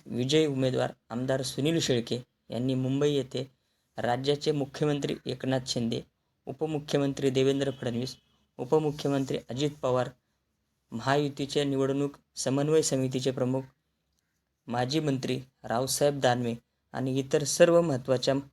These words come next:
राज्यातील मान्यवरांची भेट घेऊन त्यांच्याशी चर्चा करून विजयी उमेदवार आणि विजयी आमदार यांचे अभिनंदन केले.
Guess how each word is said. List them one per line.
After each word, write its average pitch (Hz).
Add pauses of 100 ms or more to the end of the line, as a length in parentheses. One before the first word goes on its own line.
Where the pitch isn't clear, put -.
(380)
राज्यातील 135
मान्यवरांची 131 (440)
भेट 156
घेऊन 131 (400)
त्यांच्याशी 135
चर्चा 135
करून 135 (380)
विजयी 135
उमेदवार 139 (160)
आणि 127
विजयी 131
आमदार 127 (440)
यांचे 131 (180)
अभिनंदन 131
केले. 117